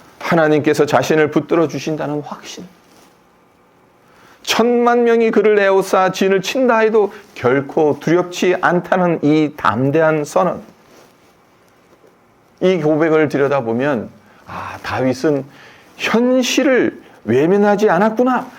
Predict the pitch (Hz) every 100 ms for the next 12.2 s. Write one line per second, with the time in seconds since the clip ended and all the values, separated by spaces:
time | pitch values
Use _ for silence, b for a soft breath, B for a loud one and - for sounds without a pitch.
0 | B - 262 269 254 285 285 254 - 254
1 | 240 - 311 254 262 254 233 - - 226
2 | 294 - 285 294 254 - - 233 247 277
3 | 190 240 214 233 220 202 160 165 165 151
4 | - 127 139 B - 117 123 131 131 -
5 | - - - - - _ _ _ _ _
6 | _ _ - - - 151 180 185 196 208
7 | 202 - - - - _ _ _ _ _
8 | B B B B - 240 302 320 302 311
9 | 302 285 262 254 254 - 233 - 254 233
10 | B B B B B - - 269 247 254
11 | 240 247 208 190 185 - 180 180 - 123
12 | -